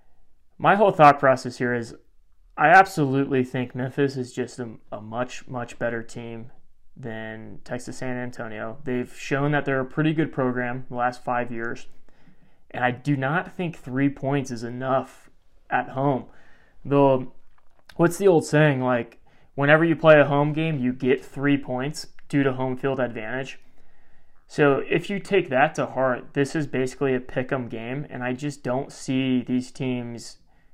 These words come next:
being fifty fifty. So I'll take the three-point home cushion. I think they're gonna win by double digits, to be honest.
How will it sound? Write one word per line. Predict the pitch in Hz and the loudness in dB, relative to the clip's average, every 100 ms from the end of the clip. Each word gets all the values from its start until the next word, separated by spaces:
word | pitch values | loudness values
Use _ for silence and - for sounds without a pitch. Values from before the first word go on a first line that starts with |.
| - - | -20 -8
being | - 139 127 | 0 0 -2
fifty | - 139 - 113 | -2 -4 -4 -12
fifty. | - 127 - - - - _ _ _ _ | -8 -8 -8 -16 -16 -20 _ _ _ _
So | - | 2
I'll | 135 | 2
take | 131 170 175 | 4 0 0
the | |
three-point | 175 151 160 156 151 147 143 - | -4 0 0 2 0 0 -2 -4
home | 139 143 147 | -2 -2 -2
cushion. | - 135 127 131 123 127 - - - - - - | -2 -4 -2 -4 -4 -8 -16 -18 -20 -20 -14 -2
I | 131 | 0
think | 139 160 | 0 -2
they're | 160 139 | 0 0
gonna | 135 | 0
win | 123 127 | 0 -2
by | 117 117 | -4 -4
double | 117 110 | -4 -6
digits, | 104 117 120 - | -8 -10 -10 -10
to | - | -10
be | 113 | -8
honest. | 110 107 104 - | -8 -10 -12 -12